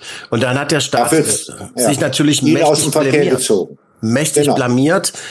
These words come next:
Speaker 1: mit, äh, mit ihm neun Monate in der Untersuchungshaft schmoren lassen und dann am Ende wird, äh, die Anklage nicht mal zugelassen. Ähm,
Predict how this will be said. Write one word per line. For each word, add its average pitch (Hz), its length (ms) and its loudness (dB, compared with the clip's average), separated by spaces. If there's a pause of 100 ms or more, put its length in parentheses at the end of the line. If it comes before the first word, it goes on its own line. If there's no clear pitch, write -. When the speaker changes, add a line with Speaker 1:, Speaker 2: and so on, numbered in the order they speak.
(160)
Speaker 1:
mit, 135 320 0
äh, 127 280 2
mit 123 300 -2
ihm 123 220 2
neun 139 240 2
Monate 143 400 2
in 123 160 0
der 120 160 0
Untersuchungshaft 139 720 -2
schmoren 131 380 0
lassen 139 400 0
und 123 200 -2
dann 120 140 0
am 113 140 -2
Ende 143 420 0
wird, 131 380 -4
äh, 123 180 2
die 127 260 -2
Anklage 135 460 -2
nicht 131 220 -2
mal 123 260 0
zugelassen. 107 760 -2
Ähm, 101 300 0